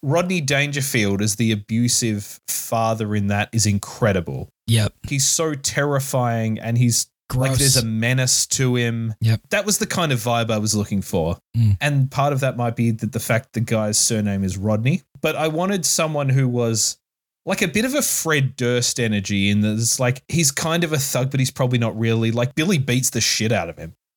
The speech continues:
Speaker 2: Yep.
Speaker 1: when he's finally pushed too far. So you want someone who's
Speaker 2: Give me
Speaker 1: like, a
Speaker 2: something
Speaker 1: little
Speaker 2: to
Speaker 1: bit
Speaker 2: break. <laughs>
Speaker 1: basically, like, a little bit pudgy, who wants to be a tough man, who probably thinks he's,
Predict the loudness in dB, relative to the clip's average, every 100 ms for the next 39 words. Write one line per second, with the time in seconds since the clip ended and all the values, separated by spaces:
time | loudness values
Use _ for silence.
0 | 2 2 0 _ _ 0 0 0 0 0
1 | 0 0 0 0 0 0 0 0 0 0
2 | 0 0 0 0 2 2 2 0 0 -2
3 | -6 _ -2 0 0 0 0 2 2 2
4 | 2 2 2 2 0 -2 -4 -12 -4 -4
5 | -2 -8 -8 -8 -8 -8 -2 0 0 0
6 | 0 0 0 0 2 0 -2 -4 -2 0
7 | 0 0 0 2 0 -2 -8 _ _ 0
8 | 2 2 2 0 0 -2 -8 _ -2 0
9 | 0 0 0 0 0 0 0 -2 0 0
10 | 2 0 0 -2 -2 0 0 2 0 -2
11 | 0 -2 0 0 2 2 2 0 0 0